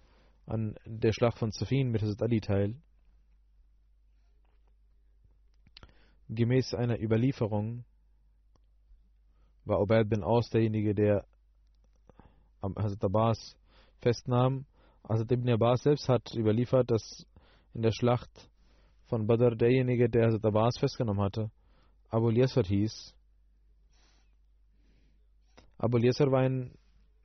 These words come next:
sehr dünner Mensch damals und bei der Schlacht von, äh, Badr war er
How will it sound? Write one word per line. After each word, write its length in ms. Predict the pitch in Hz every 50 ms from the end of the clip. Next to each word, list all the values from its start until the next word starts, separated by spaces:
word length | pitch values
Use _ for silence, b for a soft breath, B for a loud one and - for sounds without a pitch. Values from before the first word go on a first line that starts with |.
| _ _ -
sehr 320 | 117 113 117 123 123 120
dünner 260 | 120 123 123 123 120
Mensch 280 | 117 120 131 147 143 -
damals 460 | - 135 127 131 131 127 127 127 - 131
und 340 | 120 117 113 - - b b b b b b b b b b _
bei 160 | - 110 113 110
der 120 | 110 107
Schlacht 360 | - - 117 120 117 - - -
von, 360 | - - 117 113 113 113 113 113
äh, 180 | 110 107 104 101
Badr 320 | 104 110 110 120 117 107
war 160 | 113 110 107
er 320 | 107 107 107 104 98 -